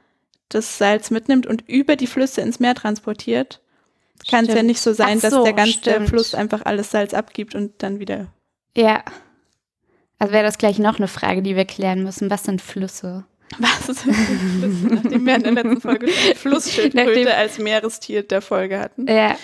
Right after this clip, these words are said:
Speaker 1: macht das Sinn.
Speaker 2: Und nachdem wir jetzt wissen, wie die Meere entstanden sind, müssen wir noch schauen, wie sich die Flüsse zusammensetzen.
Speaker 1: Genau. Abschließend dazu, die gelösten Salze im Meer sind vor allem Chlorid,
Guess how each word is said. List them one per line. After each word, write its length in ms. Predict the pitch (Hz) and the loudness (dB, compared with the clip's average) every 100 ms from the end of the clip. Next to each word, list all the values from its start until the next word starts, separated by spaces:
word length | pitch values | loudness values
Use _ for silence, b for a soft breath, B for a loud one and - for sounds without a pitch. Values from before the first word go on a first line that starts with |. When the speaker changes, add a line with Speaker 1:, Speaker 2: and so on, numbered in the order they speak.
| B B B B _ | B B B B _
Speaker 1:
macht 280 | 262 214 - | -6 -6 -6
das 220 | 208 - | -10 -10
Sinn. 220 | - 180 190 | -8 -6 0
Speaker 2:
Und 60 | |
nachdem 280 | 214 - 220 | 0 2 2
wir 60 | 214 | 2
jetzt 180 | 208 220 | 0 -2
wissen, 200 | 214 208 | 0 0
wie 80 | |
die 80 | 196 | 0
Meere 340 | 202 202 208 196 | 2 4 4 2
entstanden 600 | 185 - 190 185 - 185 | 0 -2 -2 -4 -2 -4
sind, 380 | - 95 - - | -4 -6 -8 -8
müssen 220 | 202 190 | -6 0
wir 60 | 196 | 2
noch 140 | 196 | 4
schauen, 320 | - - 190 | 2 2 4
wie 120 | 190 185 | 4 2
sich 180 | 185 | -2
die 320 | - 190 185 285 | -4 -2 -2 -4
Flüsse 680 | - - 196 202 - 180 196 - _ | -14 -4 -2 0 -2 -4 -4 -12 _
zusammensetzen. 1080 | - 196 185 185 196 175 190 - - 190 190 _ _ - | -2 0 2 2 2 2 2 -2 -2 -2 -2 _ _ -4
Speaker 1:
Genau. 540 | 240 220 202 190 190 202 _ - | 0 2 2 0 -2 -6 _ -2
Abschließend 840 | 240 254 - 240 254 254 269 320 | -2 -2 -2 -2 0 2 2 2
dazu, 760 | 233 214 269 - - 226 277 440 - _ b b b _ - | 2 2 0 -4 -6 -2 2 0 -2 _ b b b _ -6
die 400 | 247 240 240 240 | 0 2 2 2
gelösten 840 | 233 226 240 277 - 254 254 277 320 b b b | 0 0 0 -2 0 2 4 2 -2 b b b
Salze 680 | - 226 220 - - 294 359 _ _ | -2 0 0 -2 0 0 -2 _ _
im 160 | 240 | 0
Meer 300 | 214 214 226 285 _ - | 2 0 -2 -4 _ -12
sind 420 | 247 247 285 - | -2 2 2 0
vor 240 | _ 226 - | _ -2 2
allem 240 | 220 254 | 2 2
Chlorid, 600 | 254 233 220 262 311 - | 0 -2 -2 0 -2 -4